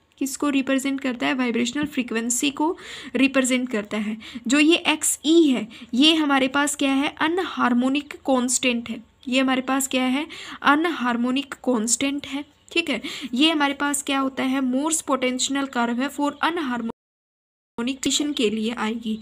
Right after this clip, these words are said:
कि यहाँ पे जो नॉर्मल हार्मोनिक के केस में तो हमारा ग्राफ ऐसा बनना, but अनहार्मोनिक में जब ये बॉन्ड ब्रेक हो जाता है तो ये लाइन जो है ऐसे डायरेक्ट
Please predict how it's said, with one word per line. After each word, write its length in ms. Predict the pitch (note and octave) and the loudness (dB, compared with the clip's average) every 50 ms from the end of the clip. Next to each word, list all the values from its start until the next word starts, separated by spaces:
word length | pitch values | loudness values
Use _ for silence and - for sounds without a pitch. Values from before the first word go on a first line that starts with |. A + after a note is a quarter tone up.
| - - - - - _ _ | -10 -18 -20 -20 -20 _ _
कि 80 | - D4+ | 4 4
यहाँ 520 | D#4+ E4+ F4 D#4+ D4 C4+ C4 B3+ C4+ C#4 C#4 | 6 6 6 4 4 2 2 2 0 0 0
पे 140 | - E4 E4+ | 2 0 2
जो 320 | D#4 D4+ D4+ D#4 D4+ - - | 2 2 0 0 0 0 0
नॉर्मल 500 | C4+ B3+ B3+ C4 C4+ C4+ C4+ C#4 E4 E4+ | 0 2 2 2 2 2 2 0 0 -2
हार्मोनिक 480 | D#4 - C4 A#3 A#3+ A#3+ B3+ C4+ D4 - | -2 0 0 0 0 0 0 0 -2 0
के 120 | - D#4 | 0 -2
केस 280 | D#4 - D4 C#4+ D4 D4+ | 0 0 -2 -2 0 -2
में 80 | D4+ | -2
तो 80 | D4 D4 | -2 0
हमारा 220 | C#4 C#4+ C#4 C#4+ | 0 0 0 0
ग्राफ 280 | C#4+ C4+ C#4+ D4 C#4+ - | 0 0 0 -2 0 -2
ऐसा 220 | D4+ D4+ - E4+ | -2 -2 0 -2
बनना, 500 | D#4+ D4+ D#4+ - _ _ _ - D4+ D4+ D4+ - - - - D4 - | 0 -2 -2 -4 _ _ _ -6 -6 -6 -6 -8 -14 -12 -12 -2 0
but 140 | D4+ D4+ D4 | 0 0 0
अनहार्मोनिक 800 | - - D4+ E4+ G4+ F4+ D#4 D4+ C#4+ C4+ C4+ C#4 C#4 D4 D4 D4+ | 2 0 2 2 2 2 2 2 2 2 0 0 0 -2 -2 -2
में 120 | D#4 D4+ | -4 0
जब 160 | C4+ C#4+ C4+ C#4 | 0 0 0 2
ये 100 | C#4 C#4+ | 0 0
बॉन्ड 280 | B3 B3+ C#4 C#4+ C4+ C4 | 0 2 0 0 0 0
ब्रेक 280 | A#3+ - C#4+ D#4+ D#4+ | 0 0 0 0 0
हो 80 | D#4+ C#4 | 0 -2
जाता 300 | A#3 B3 A#3+ A#3+ - B3 | -2 -2 -4 -4 -4 -4
है 160 | B3 B3 C4+ | -2 -2 -2
तो 100 | C4 D4+ | -2 0
ये 360 | C#4+ B3+ B3+ D4 D#4 - - - - - | 0 2 2 0 0 0 -4 -10 -10 -6
लाइन 340 | B3 A#3+ A#3+ A#3 A#3+ C4 C4+ | -2 0 2 2 2 2 0
जो 160 | A#3+ A#3+ A#3+ | 0 0 -2
है 160 | A#3+ B3 - - | 0 -2 -2 -4
ऐसे 240 | - A#3+ A#3 - C#4+ | -4 -4 -2 -2 -2
डायरेक्ट 420 | C4 A#3 A#3+ A#3 B3 C#4 - - | 0 0 0 0 -2 -4 -6 -8